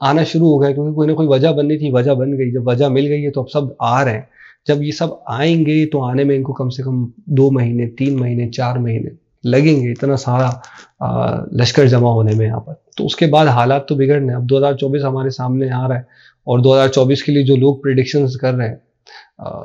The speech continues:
जो लोग करते आ रहे हैं प्रेडिक्श-, predictions, उनसे ज़रा देखें तो वो क्या कह रहे हैं। वो सब कह रहे हैं कि यार बहुत बुरे हालात नज़र आ रहे हैं, यानी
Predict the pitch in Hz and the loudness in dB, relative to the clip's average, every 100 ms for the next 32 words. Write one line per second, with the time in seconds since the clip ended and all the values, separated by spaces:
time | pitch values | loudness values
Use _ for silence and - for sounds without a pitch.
0 | - 131 131 139 139 123 - 151 113 117 | -2 4 4 4 2 0 2 2 2 0
1 | 117 117 110 107 - - 127 120 110 - | 0 -2 -2 -4 -8 -8 -2 0 0 -2
2 | 113 113 _ _ - 139 139 151 135 127 | -6 -8 _ _ -2 0 4 4 4 4
3 | 127 120 113 156 135 127 127 117 113 104 | 2 0 0 0 2 0 -2 -4 -6 -10
4 | - 139 131 151 143 139 139 143 139 123 | -12 -12 -10 -6 -4 -2 -2 -2 -2 0
5 | 131 123 127 131 123 127 131 123 123 110 | 0 2 2 2 0 0 0 0 0 -2
6 | 110 - _ _ - 123 127 127 | -4 -8 _ _ -4 0 2 0